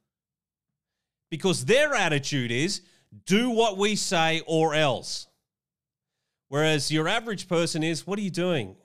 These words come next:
Uh, you know what? No, no thanks. That's not for me. We'll just, we'll just go somewhere else."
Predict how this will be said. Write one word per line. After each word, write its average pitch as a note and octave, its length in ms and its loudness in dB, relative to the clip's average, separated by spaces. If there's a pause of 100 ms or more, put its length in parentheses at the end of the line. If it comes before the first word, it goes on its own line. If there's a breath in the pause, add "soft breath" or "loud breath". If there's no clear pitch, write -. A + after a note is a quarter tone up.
(160)
Uh, C#3+ 120 -16
you D3 140 -10
know D#3+ 160 -2
what? F3+ 320 -4 (140)
No, D3 420 -4
no E3 160 -6
thanks. B2 520 -8 (680)
That's D3+ 200 -8
not C3+ 160 -4
for A#2+ 100 -12
me. G#2 340 -6 (420)
We'll C3 160 -8
just, A#2 200 -8 (140)
we'll B2+ 180 -12
just A2+ 180 -12
go A2 180 -6
somewhere G2+ 460 -8
else." F#2 400 -14